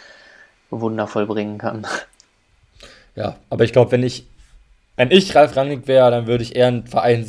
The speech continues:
Speaker 2: nehmen, der vielleicht schon ein bisschen abgestürzt ist, aber ein bisschen weiter oben steht als jetzt.
Speaker 1: Mhm.
Speaker 2: Frankfurt wäre ja top gewesen für ihn, ne?
Speaker 1: Mhm.
Speaker 2: Sportdirektorposten
Speaker 1: Weil die grad
Speaker 2: wird frei
Speaker 1: abgestürzt
Speaker 2: und
Speaker 1: sind.
Speaker 2: Tra-,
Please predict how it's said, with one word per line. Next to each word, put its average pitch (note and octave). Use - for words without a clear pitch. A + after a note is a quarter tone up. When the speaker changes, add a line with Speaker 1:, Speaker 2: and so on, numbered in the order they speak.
Speaker 2:
nehmen, A#2
der A2+
vielleicht A2+
schon A2
ein -
bisschen C3+
abgestürzt B2+
ist, A#2
aber A2+
ein G#2
bisschen B2
weiter A2
oben G#2+
steht -
als G2+
jetzt. -
Speaker 1:
Mhm. G#2+
Speaker 2:
Frankfurt E3+
wäre D3+
ja D#3
top D#3+
gewesen A2+
für B2
ihn, A2+
ne? B2
Speaker 1:
Mhm. A2+
Speaker 2:
Sportdirektorposten C#3
Speaker 1:
Weil G#2+
die -
grad A2
Speaker 2:
wird A#2
frei B2
Speaker 1:
abgestürzt -
Speaker 2:
und C3+
Speaker 1:
sind. C3+
Speaker 2:
Tra-, -